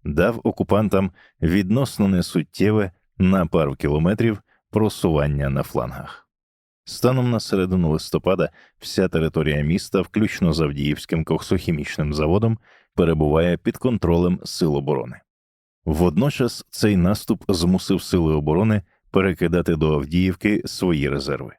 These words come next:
«Росія втрачає під Авдіївкою і солдатів, і техніку швидше та масштабніше, ніж на Бахмуті», заявляє президент.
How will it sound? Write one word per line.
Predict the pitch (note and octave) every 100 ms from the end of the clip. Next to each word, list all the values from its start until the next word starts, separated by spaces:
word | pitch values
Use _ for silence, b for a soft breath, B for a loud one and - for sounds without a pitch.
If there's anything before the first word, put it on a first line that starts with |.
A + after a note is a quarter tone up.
| _ _ _ _ _ -
«Росія | E2 G2 - C3
втрачає | A#2 G#2+ G#2+ - G#2+
під | F#2 G2
Авдіївкою | F#2 E2 F#2 F#2 - F#2 F2+
і | F2+
солдатів, | - F#2+ E2+ D#2 - C2+ - b b b
і | F#2+
техніку | - E2+ - D2 - - b b
швидше | - - G2 G#2 - E2
та | D#2
масштабніше, | C#2+ - - G#2 F#2 - E2
ніж | D#2 -
на | E2
Бахмуті», | D#2+ E2+ F2 D2+ B1 - _ _ _ -
заявляє | D#2 G2+ G#2 E2 C#2+ C#2+
президент. | - D#2 F2+ B1 - -